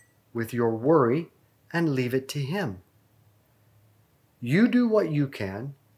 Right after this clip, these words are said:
leave the rest to God, because God works all things for the greatest good.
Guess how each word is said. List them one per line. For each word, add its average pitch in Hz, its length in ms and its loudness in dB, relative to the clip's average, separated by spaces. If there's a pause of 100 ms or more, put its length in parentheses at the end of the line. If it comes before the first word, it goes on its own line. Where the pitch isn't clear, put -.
(260)
leave 151 440 0
the 190 160 0
rest 147 400 0
to 156 80 -6
God, 98 500 -2 (560)
because 110 340 -2
God 131 360 6
works 135 340 4 (100)
all 202 380 8
things 123 440 -8 (120)
for - 140 -14
the 117 100 -8
greatest 120 500 -2
good. 113 380 -2